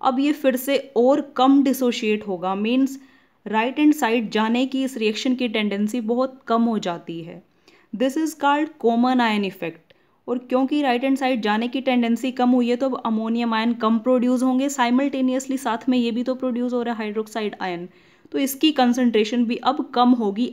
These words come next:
as compare to the case जब हमने स्ट्रॉन्ग इलेक्ट्रोलाइट ऐड नहीं किया था। तो स्ट्रॉन्ग इलेक्ट्रोलाइट डालने पर वीक इलेक्ट्रोलाइट की डिसोसिएशन और कम हो जाती है, इसको बोलते हैं कॉमन आयन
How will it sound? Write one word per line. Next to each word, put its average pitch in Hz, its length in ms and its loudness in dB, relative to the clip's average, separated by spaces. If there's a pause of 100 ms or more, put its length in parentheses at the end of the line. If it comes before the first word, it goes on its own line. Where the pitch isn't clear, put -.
(120)
as 254 280 2
compare 226 440 0
to 214 140 -6
the 208 140 -4 (100)
case 233 360 0 (340)
जब 240 160 2
हमने 214 320 -2
स्ट्रॉन्ग 208 320 -4
इलेक्ट्रोलाइट 196 640 -4 (140)
ऐड 226 240 2
नहीं 180 280 -4
किया 156 280 -10
था। 160 180 -20 (1200)
तो 220 40 -6
स्ट्रॉन्ग 247 420 2
इलेक्ट्रोलाइट 202 680 0
डालने 170 420 -2
पर 196 280 -6 (100)
वीक 254 280 -2
इलेक्ट्रोलाइट 196 600 -2
की 196 120 -4 (220)
डिसोसिएशन 190 640 -4 (180)
और 254 260 4 (120)
कम 220 200 2
हो 214 260 -2
जाती 170 420 -10
है, 165 200 -12 (500)
इसको 294 300 -2
बोलते 233 320 2
हैं 269 280 -4
कॉमन 233 440 2 (100)
आयन 196 300 0